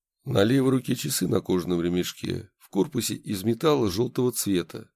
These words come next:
Обычный советский чиновник среднего звена. «Привет, Гром, точнее, доброе утро». «И тебе, Шир,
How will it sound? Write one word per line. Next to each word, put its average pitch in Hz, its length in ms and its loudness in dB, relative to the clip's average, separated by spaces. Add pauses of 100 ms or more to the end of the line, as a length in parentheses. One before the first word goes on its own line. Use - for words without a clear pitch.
(320)
Обычный 175 640 0
советский 107 540 0
чиновник 143 560 -2
среднего 95 480 0
звена. 90 560 -2 (640)
«Привет, 127 460 4
Гром, 151 480 0 (200)
точнее, 190 360 0
доброе 202 320 2
утро». - 500 -4 (500)
«И 104 220 0
тебе, 98 540 0
Шир, 143 520 2